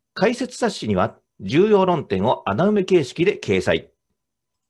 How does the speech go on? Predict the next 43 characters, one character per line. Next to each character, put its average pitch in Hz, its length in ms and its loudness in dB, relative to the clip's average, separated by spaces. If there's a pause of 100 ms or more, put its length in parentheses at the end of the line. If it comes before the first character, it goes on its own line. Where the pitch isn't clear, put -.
(840)
三 143 200 0
番 131 160 2
目、 110 260 -2 (420)
第 135 300 2
二 180 160 0
十 190 200 2
一 202 180 -8
問 113 160 -2
に 90 80 -4
つ - 120 -12
い 82 60 -10
て - 80 -16
は、 98 300 0 (260)
複 151 300 -10
素 254 120 -4
数 226 260 -2
計 190 200 0
算 180 220 -4
モ 165 140 0
ー - 20 0
ド 98 100 -2
に 95 80 -4
よ 110 100 0
る 123 120 -4
関 175 240 -4
数 165 160 -6
電 139 160 -2
卓 101 200 -8
の 135 140 -8
具 101 180 -6
体 208 240 -2
的 170 220 -4
な 151 100 -6
操 151 220 -6
作 131 180 -4
方 120 200 -2
法 87 260 -2
を - 240 -2
実 104 320 -8
演 127 140 -2
し - 100 -16
ま 90 140 -4
す。 - 180 -18